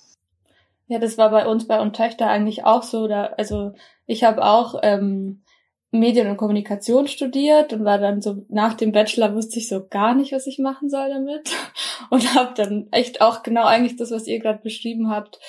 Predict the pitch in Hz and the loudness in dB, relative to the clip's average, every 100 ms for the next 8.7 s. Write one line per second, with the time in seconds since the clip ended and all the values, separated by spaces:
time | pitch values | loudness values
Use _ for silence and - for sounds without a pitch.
0 | - - _ _ - 233 240 240 214 208 | -20 -20 _ _ 0 2 4 0 0 0
1 | 202 208 226 214 208 214 240 262 247 262 | 0 0 0 -2 0 -2 -2 -6 -6 -6
2 | 254 254 254 269 285 269 262 262 269 277 | -6 -8 0 0 0 -4 -4 -2 -4 -4
3 | 269 - 214 214 - 208 208 208 208 208 | -6 -4 -6 -6 -4 -2 0 -2 -6 -10
4 | _ _ _ _ - 220 214 202 196 233 | _ _ _ _ -4 0 0 0 -2 -2
5 | - 311 294 320 339 339 240 233 240 247 | 0 0 0 0 2 2 2 2 2 2
6 | 233 240 277 269 262 - 262 262 233 233 | 2 4 4 2 -2 -2 -2 0 -2 0
7 | 240 254 233 226 214 220 247 247 208 220 | 0 2 0 -2 -4 -2 -2 -4 -4 -4
8 | 220 226 208 208 202 196 196 | -4 -4 -4 -4 -4 -4 -4